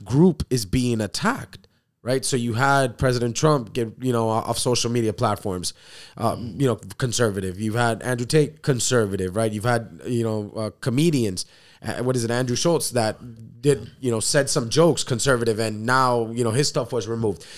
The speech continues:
So we have to be very careful. Jordan Peterson, right, conservative, removed. So when you start, like, that's a form of programming where, hey,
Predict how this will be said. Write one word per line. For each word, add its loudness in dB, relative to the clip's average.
So 2
we -2
have 2
to 0
be 2
very 4
careful. 0
Jordan 2
Peterson, 2
right, 0
conservative, -2
removed. 2
So 4
when 0
you 0
start, 2
like, -2
that's 0
a 0
form 0
of -6
programming 2
where, 2
hey, 2